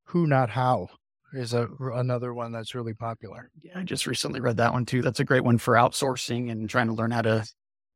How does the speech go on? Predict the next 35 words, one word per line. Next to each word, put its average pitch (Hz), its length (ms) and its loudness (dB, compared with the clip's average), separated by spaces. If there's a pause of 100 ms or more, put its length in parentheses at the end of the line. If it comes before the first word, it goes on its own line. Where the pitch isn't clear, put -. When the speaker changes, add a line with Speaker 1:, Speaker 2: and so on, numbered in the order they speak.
Speaker 2:
use 117 180 -4
people, - 380 -2
right? 127 200 -2 (840)
That 147 80 0
sounds 175 240 4
bad. 107 280 0
I - 80 -10
didn't 120 140 0
mean 110 120 -2
it - 80 -14
like 95 160 -14
that, 98 240 -8
but - 120 -14 (360)
Speaker 1:
I 185 200 12
understand 180 520 10
what 170 180 4
you're 156 80 2
saying, 147 360 6
though. 113 280 0 (120)
It, 175 200 6
it 196 140 6
does 220 300 6
shift - 420 2
your 208 100 2
mindset 180 480 4
a 170 40 6
little 151 240 4
bit. 135 180 4
I, 139 160 4
I 156 220 4
like 160 260 4
those 160 260 2
books 135 340 2
that 131 180 4
kinda 131 360 2